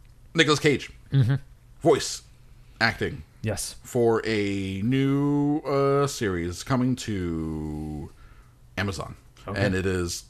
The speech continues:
Speaker 1: uh, based on a book called High Fire. High Fire is from the author of, uh, Artemis Fowl. I can't, E O I N. It's probably Ian.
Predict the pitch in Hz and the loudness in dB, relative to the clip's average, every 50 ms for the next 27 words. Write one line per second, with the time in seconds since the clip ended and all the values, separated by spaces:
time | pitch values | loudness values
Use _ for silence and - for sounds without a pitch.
0 | - - 95 90 87 87 107 101 - 113 110 101 110 - - - 98 98 - - | -8 -4 -2 -2 -2 -2 -4 -4 -4 -4 -2 -2 -4 -4 -4 -4 -4 -4 -4 -4
1 | 107 104 107 110 101 - - 101 90 90 80 67 - - - - - - - - | -4 -2 -2 -4 -4 -6 -6 -4 -4 -4 -4 -4 -6 -10 -12 -14 -20 -20 -14 -6
2 | - 117 127 117 - - 135 131 127 117 104 82 104 104 - 117 110 104 101 95 | -4 -2 -2 -2 -2 0 0 2 2 2 0 0 -2 -2 -2 -2 0 0 -2 -2
3 | - 107 107 - 117 113 110 92 - - 104 104 101 98 98 98 98 98 92 - | -2 -2 -2 0 0 -2 -2 -2 -2 -2 0 0 0 0 0 0 -2 -2 -2 -2
4 | - 101 110 101 101 101 - - - - - - - - - - 131 127 127 113 | 0 0 2 2 0 -2 -4 -6 -10 -12 -14 -14 -14 -12 -8 -4 -2 -2 0 0
5 | 92 80 78 80 80 - - - - - - - - - - 123 139 147 156 160 | -2 -2 -2 -4 -4 -6 -8 -10 -10 -12 -14 -14 -12 -8 -4 -2 -2 -2 -2 -4
6 | 165 - - 143 139 135 139 127 - - 110 117 127 131 120 - - 123 131 123 | -6 -2 0 2 4 4 4 2 2 0 0 2 2 0 -2 -2 0 2 2 2
7 | 98 82 - - - 139 131 107 - - 110 113 87 73 64 - | 2 0 -4 -4 -2 -2 -2 -2 -2 0 0 0 0 -2 -4 -8